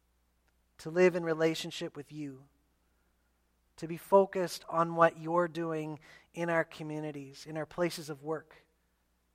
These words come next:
in our places of leisure. And Lord, our prayer is that you would so reign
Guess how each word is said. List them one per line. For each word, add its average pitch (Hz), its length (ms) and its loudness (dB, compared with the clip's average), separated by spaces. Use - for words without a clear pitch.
in 147 60 -14
our 147 100 -10
places 165 420 -4
of 143 100 -10
leisure. 143 420 -4
And 151 80 -10
Lord, 185 240 12
our 170 180 6
prayer 196 380 6
is 175 180 -2
that 175 140 -2
you 170 120 -8
would 160 160 -6
so 196 480 6
reign 180 680 0